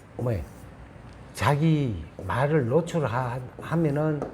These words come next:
계속적으로 공격의 대상이 되니까 말을 하지 않는 어떤 부분이 제일 좋은 어떤 부분이 되기 때문에,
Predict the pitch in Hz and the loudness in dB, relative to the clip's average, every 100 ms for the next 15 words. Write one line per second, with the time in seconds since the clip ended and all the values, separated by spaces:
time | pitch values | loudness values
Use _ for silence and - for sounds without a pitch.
0 | - - - - - - 110 131 147 151 | -12 -18 -20 -20 -12 -4 2 6 6 4
1 | - 131 113 131 131 - 127 135 135 117 | 0 -2 0 0 0 0 0 2 2 0
2 | 92 95 101 104 101 90 92 92 - 101 | -2 -4 -4 -4 -4 -6 -8 -8 -8 -10
3 | - - - - 95 135 143 110 156 156 | -10 -18 -10 0 2 2 2 2 2 0
4 | 101 113 147 151 101 101 92 90 95 120 | 0 0 2 2 2 -4 -8 -6 -4 -2
5 | 139 143 - - - - 113 117 110 - | -2 -4 -10 -18 -16 -2 0 2 0 -2
6 | 110 147 156 107 - 85 76 71 - 107 | 2 4 4 2 -4 -8 -8 -10 -6 -2
7 | 127 104 85 101 82 - 82 80 78 | 0 -2 -2 -4 -4 -8 -8 -6 -8